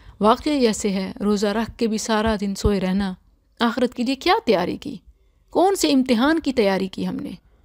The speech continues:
یا راتیں، یا رمضان، یا روٹین، پوری لائف، آخرت کو کہیں پریورٹی میں نہیں رکھا۔ حالانکہ اللہ کی آیات، قرآن ہمارے سامنے پڑھے جاتے ہیں۔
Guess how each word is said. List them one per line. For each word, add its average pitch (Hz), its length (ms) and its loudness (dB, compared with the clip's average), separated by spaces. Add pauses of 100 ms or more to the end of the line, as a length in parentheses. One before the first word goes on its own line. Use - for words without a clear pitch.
(520)
یا 214 180 4
راتیں، 208 400 0
یا 208 140 -4
رمضان، 214 640 0
یا 226 140 2
روٹین، 240 540 2
پوری 339 320 2
لائف، 240 460 0 (640)
آخرت 254 460 2
کو 233 120 0
کہیں 240 440 0
پریورٹی 226 480 2
میں 202 120 -2
نہیں 196 160 -2
رکھا۔ 180 360 -6 (200)
حالانکہ 262 360 2
اللہ 214 420 2
کی 202 140 -6
آیات، 196 600 -2
قرآن 190 460 -2
ہمارے 196 260 -4
سامنے 254 380 2
پڑھے 202 240 0
جاتے 185 340 -6
ہیں۔ 190 180 -6